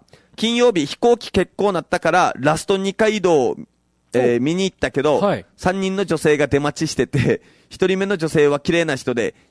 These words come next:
Speaker 1: 二階堂戸惑ってたんだけど、
Speaker 2: <laughs>
Speaker 1: 三人目の女性はツナ缶渡し寄った。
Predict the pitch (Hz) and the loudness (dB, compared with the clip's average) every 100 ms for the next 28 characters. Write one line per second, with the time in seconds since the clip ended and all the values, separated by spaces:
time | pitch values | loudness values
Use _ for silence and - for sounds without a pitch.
0 | _ 135 151 185 190 160 156 147 127 - | _ -6 0 0 0 2 2 2 0 -2
1 | 151 147 175 - 147 127 110 110 139 123 | -2 0 -2 -2 -2 -2 -2 -2 0 0
2 | 139 156 170 175 170 170 185 147 139 147 | 0 -4 -4 -6 -4 -4 -2 -4 -4 0
3 | 123 139 127 - 170 151 - 170 117 135 | 0 0 -4 -8 -4 -2 -2 -2 -2 -6
4 | - 123 - 120 | -4 -4 -2 -6